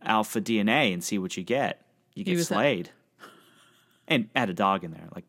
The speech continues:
Speaker 1: throw a dog in there, like, doggy parts.
Speaker 2: I was laughing 'cause they never talk about what kind of dog it was. So, like, what if it's, like, a golden retriever,
Speaker 1: <laughs>
Speaker 2: like,
Speaker 1: Yeah.
Speaker 2: a pug?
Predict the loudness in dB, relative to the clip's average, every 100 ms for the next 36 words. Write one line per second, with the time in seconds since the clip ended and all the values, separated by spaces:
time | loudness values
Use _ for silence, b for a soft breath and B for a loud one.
0 | -8 -6 -4 -6 -10 -12 -18 _ -6 -4
1 | 0 -2 -2 -8 -12 -14 -14 -16 B B
2 | B B B B 2 4 2 2 2 2
3 | 0 2 0 0 0 0 0 0 0 -2
4 | -2 -4 -2 -2 -2 -2 -2 -2 0 -2
5 | -2 -2 0 0 0 -2 -6 -6 -8 -4
6 | -4 -2 -2 -2 -2 0 4 6 6 2
7 | 4 6 4 2 2 2 2 0 -2